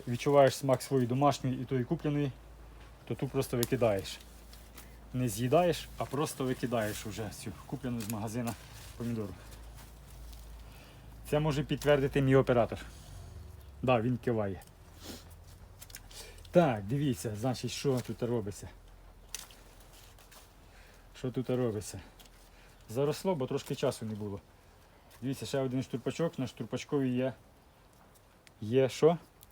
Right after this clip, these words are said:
Вже помідорки зав'язані. Відпала тільки одна, а ці вже не відпадуть, бо по них видно, що не відпадуть. Тут цей штурпачок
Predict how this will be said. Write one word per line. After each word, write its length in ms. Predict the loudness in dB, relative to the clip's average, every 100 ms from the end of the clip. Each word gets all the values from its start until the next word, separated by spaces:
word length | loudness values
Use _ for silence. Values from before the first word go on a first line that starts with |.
| -20 -20 -20 -20 2
Вже 120 | 4
помідорки 520 | 8 8 10 8 10 10
зав'язані. 560 | 12 12 10 6 2 -2 -18 -18 -10 0
Відпала 380 | 6 12 12 12
тільки 240 | 8 12
одна, 300 | 12 10 8
а 80 | 6
ці 140 | 6
вже 120 | 8 10
не 120 | 10
відпадуть, 380 | 10 8 8 4
бо 360 | 2 8 8 10
по 200 | 8 8
них 160 | 10
видно, 220 | 8 8
що 100 | 4
не 120 | 4 4
відпадуть. 400 | 6 6 6 -4 -16 -20 -20 -18 -18 -16 -20 -20 -20 -20 -20 0
Тут 300 | 4 6 6
цей 100 | 4
штурпачок 520 | 4 0 6 6